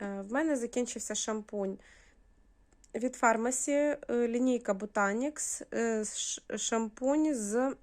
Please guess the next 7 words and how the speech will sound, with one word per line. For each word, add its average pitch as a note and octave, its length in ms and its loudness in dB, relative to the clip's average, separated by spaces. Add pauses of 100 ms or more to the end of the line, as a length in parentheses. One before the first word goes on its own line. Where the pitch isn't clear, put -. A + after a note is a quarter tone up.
(1120)
вербеною, G3+ 760 -2 (1300)
вроді F3+ 260 -2
би. E3+ 180 -6 (960)
Чи - 140 -6
з - 120 -4
чим G3 320 0
він? F3 220 -4